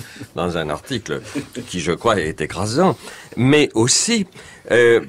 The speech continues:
parce que la, s-, s'il n'y a pas une poussée de production agricole au dix-huitième siècle, on ne comprend rien.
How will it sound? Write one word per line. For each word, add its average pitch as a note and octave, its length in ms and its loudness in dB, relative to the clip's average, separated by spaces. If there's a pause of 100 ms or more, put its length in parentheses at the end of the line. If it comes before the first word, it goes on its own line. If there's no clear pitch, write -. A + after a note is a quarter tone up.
(180)
parce - 400 0
que G#2+ 760 2
la, F2+ 600 0 (680)
s-, - 200 -4 (120)
s'il - 380 4
n'y E3+ 100 8
a D#3 80 6
pas E3+ 380 0
une C3+ 200 2
poussée F3 360 4
de - 60 -4
production A2+ 360 0
agricole G2 400 0
au F#2 40 -4
dix-huitième G2 420 -2
siècle, F#3+ 240 0
on D#3 100 4
ne B2 80 4
comprend F#2 280 -2
rien. D2+ 220 -10